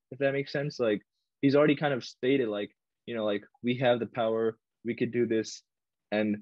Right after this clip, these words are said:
we don't really know what Putin's agenda is fully, um, but we can infer and say that,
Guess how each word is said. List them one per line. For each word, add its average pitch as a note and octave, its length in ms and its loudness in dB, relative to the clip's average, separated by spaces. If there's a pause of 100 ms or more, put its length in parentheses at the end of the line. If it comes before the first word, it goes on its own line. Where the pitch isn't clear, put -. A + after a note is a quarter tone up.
(160)
we C#3+ 100 4
don't G3 140 6
really F#3+ 220 6
know C3+ 160 0
what C#3+ 360 0
Putin's C3+ 260 0
agenda A#2+ 400 -4
is B2 280 -2
fully, D3+ 460 -2 (440)
um, G#2+ 340 -6
but A2 200 2
we B2+ 120 2
can C#3 180 0
infer B2 500 2
and G#2+ 240 0 (320)
say C3+ 280 0
that, G#2 220 -2